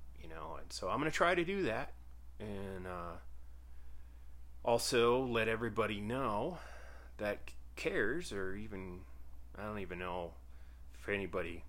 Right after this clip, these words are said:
well, my family does, and I know there's some people that love me too. Uh, and let's update people on what's happening to me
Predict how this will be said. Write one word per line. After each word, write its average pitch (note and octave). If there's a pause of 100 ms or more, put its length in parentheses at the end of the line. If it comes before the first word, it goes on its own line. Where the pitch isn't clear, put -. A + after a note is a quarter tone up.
(120)
well, G2+
my E2+
family D#2+
does, C#2+
and D2
I E2
know D2
there's C2+
some -
people -
that -
love - (100)
me -
too. - (840)
Uh, B1+ (440)
and A2+
let's A2 (240)
update -
people F#2+
on F2 (180)
what's F#2+
happening D#2+
to -
me D#2+